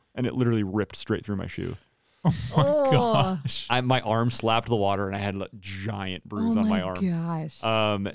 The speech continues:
Speaker 1: so yeah, that was one of those things that was like, uh, when my family found out about that, they were like, "You're an idiot.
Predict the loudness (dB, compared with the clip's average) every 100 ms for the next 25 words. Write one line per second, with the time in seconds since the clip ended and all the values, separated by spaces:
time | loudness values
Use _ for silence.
0 | -6 0 2 4 4 4 2 2 2 4
1 | 4 2 2 0 2 0 0 0 -2 -2
2 | -2 -4 -2 -2 0 -2 -2 0 0 0
3 | 0 -2 -4 -4 -2 -4 _ -4 -2 -2
4 | -2 0 0 0 -2 -2 -2 -2 -2 -2
5 | -2 -2 -2 -4 -6 -10 -4 -2 -2 -4
6 | -4 -6 -8